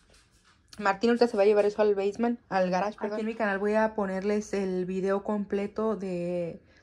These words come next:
donde limpio mi alacena o mi pantry, por si les interesa, para que lo chequen. Aquí tengo las calabazas, como les dije.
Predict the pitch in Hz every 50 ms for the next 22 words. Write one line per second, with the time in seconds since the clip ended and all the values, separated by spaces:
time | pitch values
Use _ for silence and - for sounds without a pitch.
0 | _ - 185 190 190 185 180 180 180 185 196 196 190 - 220 214 214 208 196 180
1 | 170 170 170 170 170 - - - 226 226 226 233 233 226 233 233 220 - - 180
2 | 180 180 175 175 - - - 233 226 226 220 - 240 220 - - 185 180 - 180
3 | 175 175 170 180 180 - 175 175 175 - 214 214 190 175 170 - 165 165 165 165
4 | - - 180 180 180 - - - - - - - - - 202 185 202 - - 214
5 | 226 226 226 214 208 - - 190 180 170 175 185 202 202 - 247 247 240 - -
6 | 202 185 185 185 185 180 175 190 202 - 247 254 254